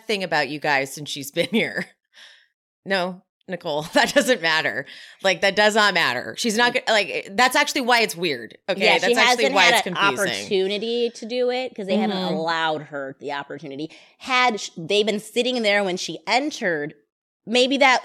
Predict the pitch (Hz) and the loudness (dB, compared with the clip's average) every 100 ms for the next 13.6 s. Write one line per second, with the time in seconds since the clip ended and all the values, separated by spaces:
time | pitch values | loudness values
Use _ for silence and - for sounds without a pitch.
0 | - - 262 247 214 233 220 202 202 190 | -6 -8 0 2 4 4 4 4 2 -2
1 | 196 208 208 143 123 - - 180 185 180 | -2 -2 -2 -6 -8 -14 -6 2 4 4
2 | - 214 349 294 262 247 247 175 131 - | 2 2 2 4 4 4 0 0 -4 -10
3 | - _ _ 196 233 330 - 233 294 208 | -16 _ _ 0 2 2 0 -2 -2 -4
4 | 190 220 254 180 135 - - - - _ | -6 -8 -6 -8 -12 -20 -20 -20 -20 _
5 | 220 262 - 294 269 254 254 240 320 415 | 2 2 2 -2 0 2 2 2 2 2
6 | 330 277 - 254 349 254 226 233 233 - | -2 -4 0 0 0 0 -2 -2 -4 -4
7 | 254 269 302 240 208 - 170 156 151 - | -4 -2 -4 -6 -8 -4 -4 -2 -4 -4
8 | 175 156 143 139 113 104 - - - 185 | -4 -2 -4 -4 -6 -6 -10 -6 -2 0
9 | 185 190 - 214 196 190 180 175 165 - | 2 0 -2 -4 0 0 2 0 -2 2
10 | 254 320 233 220 208 - 226 240 269 233 | 0 0 -2 0 0 -4 2 4 4 0
11 | 220 208 - 196 226 233 170 160 190 - | -2 -4 -2 -2 -2 -2 -2 -2 -4 -6
12 | 170 185 165 160 185 175 160 135 - 143 | -6 -2 -2 -2 -6 -4 -6 -6 -8 -10
13 | 147 165 98 - - | -4 -4 -4 -12 -14